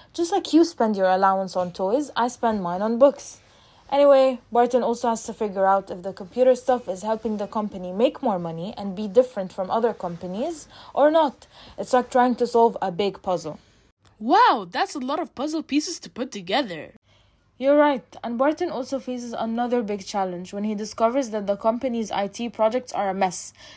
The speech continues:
Speaker 1: It's like trying to build a Lego castle without any instructions.
Speaker 2: But Legos are fun, though.
Speaker 1: They sure are, Anas,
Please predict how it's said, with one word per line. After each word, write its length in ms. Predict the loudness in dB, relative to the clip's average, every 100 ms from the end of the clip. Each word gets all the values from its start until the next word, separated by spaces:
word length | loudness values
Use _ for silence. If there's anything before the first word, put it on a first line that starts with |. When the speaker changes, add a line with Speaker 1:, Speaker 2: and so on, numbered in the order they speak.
| -12
Speaker 1:
It's 160 | -4 2
like 220 | 2 2
trying 300 | 0 2 0
to 100 | 0
build 260 | 0 0
a 140 | 0 2
Lego 260 | 2 2
castle 380 | 0 2 2 0
without 320 | 2 4 4 2
any 220 | -4 -4
instructions. 800 | -6 -8 -8 -10 -10 -12 -16 -20 _ _ _ -6
Speaker 2:
But 160 | -2
Legos 280 | 2 0 2
are 140 | 0 0
fun, 520 | -2 0 0 0 -2
though. 180 | -6 -16 _ _ _ _ _ _ _ -4
Speaker 1:
They 100 | -2
sure 260 | 0 2
are, 220 | 4 4
Anas, 440 | 2 -4 -8 -12